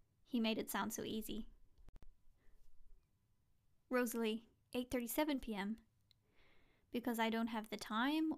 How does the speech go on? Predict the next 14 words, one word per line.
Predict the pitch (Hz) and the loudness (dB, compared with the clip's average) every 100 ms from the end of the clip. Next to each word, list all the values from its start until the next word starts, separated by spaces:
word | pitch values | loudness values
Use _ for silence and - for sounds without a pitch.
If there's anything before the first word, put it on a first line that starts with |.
| - | 0
or | 214 208 | 2 2
the | 208 | 0
skills, | 196 - 277 311 330 320 302 - - _ - | -4 -2 2 4 4 2 0 -6 -14 _ -4
and | 233 | 0
I | 226 | 0
have | 226 226 | 0 0
never | 240 240 262 302 285 | 2 4 4 4 4
written | 247 233 | 4 2
a | |
book | 214 220 | 2 0
before | - 226 220 202 | -2 -6 -4 -4
in | 202 | -4
my | 202 | -4
life. | 214 220 - - - | 0 0 0 -4 -14